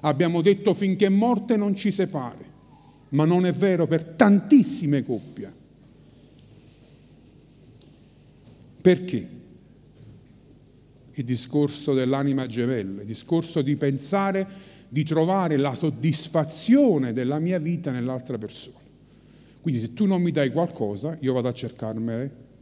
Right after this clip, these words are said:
da un'altra parte. E quante volte lo abbiamo visto? C'è stato un cambio culturale, adesso non voglio fare la differenza tra i vecchi e i giovani, ma prima l'idea era che, forse la prossima, ecco,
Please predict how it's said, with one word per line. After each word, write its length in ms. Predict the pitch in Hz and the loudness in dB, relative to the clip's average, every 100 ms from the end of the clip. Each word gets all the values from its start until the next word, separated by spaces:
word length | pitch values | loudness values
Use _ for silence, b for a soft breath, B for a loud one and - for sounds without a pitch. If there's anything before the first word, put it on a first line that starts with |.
| - | -12
da 120 | 113 | -8
un'altra 420 | 104 104 98 104 | -6 -8 -10 -14
parte. 400 | 92 90 - - - - - - - - - | -14 -18 -20 -20 -20 -20 -20 -20 -20 -20 -20
E 40 | - | -2
quante 300 | 143 139 139 | 0 2 0
volte 360 | 127 123 - | 0 -2 -2
lo 100 | 120 | -4
abbiamo 340 | 113 110 107 101 | -4 -4 -4 -6
visto? 380 | 98 - - - - - - - - b b b b b b b b b b b b - | -10 -14 -16 -20 -20 -20 -20 -20 -20 b b b b b b b b b b b b -20
C'è 160 | - 190 | 2 4
stato 280 | 180 208 208 | 6 4 4
un 100 | 208 | 2
cambio 340 | 240 240 233 | 2 2 2
culturale, 580 | 208 214 - 214 190 151 | 2 0 0 0 2 0
adesso 300 | 151 190 202 | 0 0 0
non 140 | 185 | 0
voglio 240 | 190 208 190 | 2 2 2
fare 180 | 156 175 | 2 2
la 80 | |
differenza 500 | 165 165 160 170 156 | 2 0 -2 -2 0
tra 220 | 139 151 143 | -2 0 0
i 60 | |
vecchi 420 | 139 156 151 - 147 | 0 -2 -4 -4 -2
e 40 | |
i 80 | 143 | -2
giovani, 380 | 123 131 127 165 | -2 -2 0 -2
ma 140 | 214 | 0
prima 600 | 202 294 294 269 262 247 - B B | 4 6 8 6 2 -2 -6 B B
l'idea 580 | 190 180 233 240 208 | 2 4 4 4 2
era 340 | 196 202 196 175 | 4 6 6 4
che, 600 | 190 196 190 - - - - - - - - _ - - - | 4 4 4 -4 -18 -20 -20 -20 -20 -20 -20 _ -20 -20 -20
forse 340 | - 120 - | -8 -8 -4
la 80 | 113 | -6
prossima, 460 | 107 110 - - 117 - - | -4 -8 -10 -14 -16 -18 -6
ecco, 300 | 131 123 | -6 -6